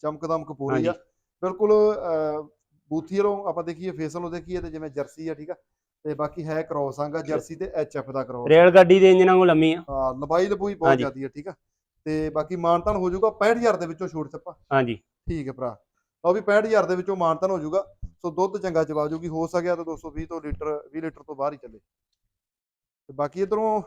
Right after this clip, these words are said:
Speaker 1: ਜਿਹੜੇ ਪਸ਼ੂ ਆਪਾਂ ਤੁਹਾਨੂੰ ਦਿਖਾਉਣੇ ਆ, ਇਹ ਮੱਝਾਂ ਦਿਖਾਵਾਂਗੇ, ਠੀਕ ਆ ਜੀ। ਦੋ ਤਾਂ ਬਿਲਕੁਲ ਜਿਹੜੀਆਂ ਸੱਜਰ ਤਾਜ਼ੀਆਂ ਸੂਈਆਂ, ਤੇ ਤਿੰਨ ਗੱਭਣ ਤਿਆਰੀ ਵਾਲੇ ਪਸ਼ੂ ਆ। ਲੈ ਵੀ ਗੁਰਵੰਤ, ਜਿਹੜੀ ਆ ਪਹਿਲੇ ਨੰਬਰ ਤੇ ਆਪਣੇ ਕੋਲ ਆ ਆ ਗਈ ਝੋਟੀ ਵੀਰ।
Speaker 2: ਇਹ ਸੰਧੂ ਸਾਹਿਬ ਕੱਲ ਦੀ ਸੂਈ ਹੈ ਝੋਟੀ, ਦੂਜਾ ਸੂਆ ਸੂਈ ਆ।
Speaker 1: ਅੱਛਾ ਜੀ।
Speaker 2: ਹਾਂਜੀ।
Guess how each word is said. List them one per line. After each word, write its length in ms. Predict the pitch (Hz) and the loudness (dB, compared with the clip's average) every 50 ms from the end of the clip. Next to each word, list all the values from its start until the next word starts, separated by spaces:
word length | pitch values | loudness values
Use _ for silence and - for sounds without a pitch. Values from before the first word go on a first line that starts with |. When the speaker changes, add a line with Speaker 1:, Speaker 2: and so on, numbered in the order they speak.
| - _ - | -8 _ -8
Speaker 1:
ਜਿਹੜੇ 180 | 165 165 185 | -6 -4 -4
ਪਸ਼ੂ 240 | 185 185 175 147 185 | -4 -4 -4 -2 -4
ਆਪਾਂ 160 | 185 170 196 | -4 -2 -4
ਤੁਹਾਨੂੰ 180 | 185 196 185 165 | -4 -4 -4 -6
ਦਿਖਾਉਣੇ 340 | 165 143 143 156 160 170 180 | -6 -6 -4 -4 -4 -4 -4
ਆ, 140 | 190 185 - | -4 -4 -6
ਇਹ 80 | 220 196 | -6 -6
ਮੱਝਾਂ 340 | 185 175 180 185 214 220 214 | -6 -6 -4 -2 -2 -2 -2
ਦਿਖਾਵਾਂਗੇ, 400 | 196 165 160 147 147 156 156 160 | -4 -4 -6 -6 -6 -6 -8 -10
ਠੀਕ 160 | 151 160 151 | -10 -10 -10
ਆ 60 | 180 | -10
ਜੀ। 100 | 180 185 | -10 -10
ਦੋ 480 | 165 139 _ _ - 160 165 175 190 202 | -14 _ _ _ -6 -2 0 0 0 0
ਤਾਂ 100 | 214 214 | 0 -2
ਬਿਲਕੁਲ 300 | 208 214 214 214 220 202 | -4 -6 -6 -6 -6 -4
ਜਿਹੜੀਆਂ 200 | 208 196 202 190 | -4 -6 -6 -6
ਸੱਜਰ 280 | 196 165 156 - 180 | -8 -8 -8 -6 -6
ਤਾਜ਼ੀਆਂ 320 | 175 180 175 170 165 175 170 | -6 -4 -6 -6 -6 -8 -12
ਸੂਈਆਂ, 320 | - 165 160 165 175 170 170 _ _ _ _ _ _ _ - | -14 -16 -14 -14 -14 -14 -16 _ _ _ _ _ _ _ -8
ਤੇ 60 | 180 | -8
ਤਿੰਨ 320 | 180 - 190 190 196 202 196 | -4 -2 -2 -2 0 -2 -2
ਗੱਭਣ 300 | - 175 160 180 180 156 | -2 -2 0 -2 -2 -2
ਤਿਆਰੀ 300 | - 170 156 151 147 147 | 0 0 0 0 -2 -2
ਵਾਲੇ 120 | 151 151 | -4 -4
ਪਸ਼ੂ 300 | 147 151 147 143 147 147 | -4 -4 -6 -6 -8 -8
ਆ। 60 | 143 | -6
ਲੈ 140 | 143 160 190 | -4 -4 -4
ਵੀ 80 | 208 220 | -4 -4
ਗੁਰਵੰਤ, 440 | 190 214 208 196 196 196 196 208 220 214 214 208 - _ _ _ _ _ _ - _ _ | -4 -4 -2 -2 -2 -2 -2 -4 -4 -6 -6 -8 -14 _ _ _ _ _ _ -20 _ _
ਜਿਹੜੀ 140 | - 170 185 | -4 -2 -2
ਆ 40 | 196 | -2
ਪਹਿਲੇ 240 | 190 190 196 208 220 | 0 -2 -4 -4 -4
ਨੰਬਰ 180 | 202 185 185 | -4 -6 -6
ਤੇ 120 | 180 190 190 | -4 -4 -4
ਆਪਣੇ 180 | 175 175 180 | -4 -4 -6
ਕੋਲ 140 | 180 185 190 | -8 -8 -8
ਆ 40 | 208 | -6
ਆ 260 | 175 170 180 190 185 | -4 0 0 0 0
ਗਈ 140 | 156 156 156 | 0 -4 -10
ਝੋਟੀ 280 | 143 165 156 - 135 131 | -12 -12 -12 -12 -12 -12
ਵੀਰ। 180 | 123 131 123 - - 190 | -12 -14 -16 -14 -8 -4
Speaker 2:
ਇਹ 160 | 170 190 208 | -2 -2 0
ਸੰਧੂ 200 | 180 190 202 196 | 2 2 4 6
ਸਾਹਿਬ 180 | 190 214 208 | 8 6 8
ਕੱਲ 180 | 190 202 185 196 | 10 10 8 10
ਦੀ 120 | 190 208 | 8 6
ਸੂਈ 200 | 180 165 160 160 | 4 4 6 6
ਹੈ 60 | 175 180 | 6 6
ਝੋਟੀ, 240 | 185 180 143 156 | 4 2 0 -2
ਦੂਜਾ 280 | 151 143 143 135 151 147 | -4 -4 0 2 4 4
ਸੂਆ 200 | 135 151 160 156 | 4 4 4 4
ਸੂਈ 220 | 135 139 135 139 | 4 2 0 -2
ਆ। 340 | 151 - _ _ _ - 160 | -2 -4 _ _ _ -8 -6
Speaker 1:
ਅੱਛਾ 220 | 156 - - 156 143 | -6 -4 -4 -6 -4
ਜੀ। 160 | 131 131 123 - - - - | -6 -8 -10 -10 -6 -2 0
Speaker 2:
ਹਾਂਜੀ। 200 | 139 131 117 | 0 0 0